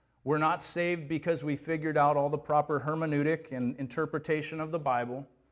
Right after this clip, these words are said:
That's not why we were saved. In fact, Paul says it clearly here. He said it in the passage we read in Romans, that even when we were dead in our trespasses, or even while we were still sinners,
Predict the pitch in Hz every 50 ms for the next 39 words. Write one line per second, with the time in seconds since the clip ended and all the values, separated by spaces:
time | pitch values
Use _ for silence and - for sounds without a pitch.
0 | _ _ _ _ _ 127 127 135 131 - - 139 135 135 131 131 143 - - -
1 | _ _ _ _ - 123 120 117 117 120 120 117 120 113 - - - 151 123 113
2 | 101 95 98 _ _ _ _ _ _ _ _ _ _ _ _ _ _ _ _ _
3 | _ _ _ - 123 120 - 156 139 139 - - - 156 160 165 160 160 156 -
4 | - 180 175 160 180 185 185 - - 202 202 202 196 185 160 139 190 208 208 208
5 | 208 202 185 160 139 139 127 120 - - - - - 180 175 170 170 165 170 165
6 | 160 151 143 139 135 139 165 160 147 151 - 160 143 143 143 139 139 147 147 147
7 | 143 131 131 139 170 180 175 170 147 143 139 120 - 139 131 - - 165 170 180
8 | 170 185 185 170 165 160 156 156 151 147 143 127 120 139 143 151 165 170 165 160
9 | 143 - - 156 135 131 - - 127 127 120 - 143 143 135 123 131 139 139 143
10 | 170 160 165 156 156 151 147 147 143 131 - - - 156 151 139 - - - 180
11 | 175 139 127 123 123 -